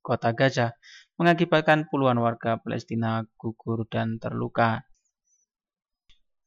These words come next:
Europe Human Rights Monitor telah mencatat puluhan kasus pembunuhan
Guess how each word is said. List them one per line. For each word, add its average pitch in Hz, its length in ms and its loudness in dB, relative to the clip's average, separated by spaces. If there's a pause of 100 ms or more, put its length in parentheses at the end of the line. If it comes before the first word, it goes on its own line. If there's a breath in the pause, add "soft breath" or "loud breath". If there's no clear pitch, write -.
(560)
Europe 131 480 6
Human 127 320 2
Rights 123 320 4
Monitor 127 640 2 (480)
telah 123 240 6
mencatat 127 480 0
puluhan 120 400 4
kasus 120 480 -2
pembunuhan 120 880 0